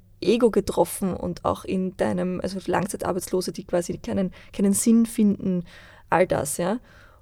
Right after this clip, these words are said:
Und wenn ich das nicht als Gesellschaft jetzt begleite, dass einfach wir vielleicht vor einem, das ist jetzt sehr dystopisch wiederum, vor einer Massenarbeitslosigkeit stehen könnten,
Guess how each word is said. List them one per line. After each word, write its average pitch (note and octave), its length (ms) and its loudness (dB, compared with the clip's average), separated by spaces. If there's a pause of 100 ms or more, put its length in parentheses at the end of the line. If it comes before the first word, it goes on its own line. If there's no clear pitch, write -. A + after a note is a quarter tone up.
(540)
Und G#3 240 0
wenn G#3 120 6
ich A#3 80 2
das - 260 2
nicht A#3 400 0 (160)
als G3+ 240 2
Gesellschaft - 640 2
jetzt G3+ 160 -2
begleite, - 440 0
dass F#3+ 180 0
einfach F#3+ 260 -2 (180)
wir G3 180 -4
vielleicht G#3 300 0
vor G3 140 2
einem, G3 260 -2 (1400)
das F#3 160 -2
ist G3+ 140 0
jetzt - 200 -2
sehr G3 220 4 (200)
dystopisch A3 480 6
wiederum, A#3 220 2
vor B3 80 2
einer G#3+ 100 4
Massenarbeitslosigkeit G3 1200 2
stehen G3 300 0
könnten, - 540 4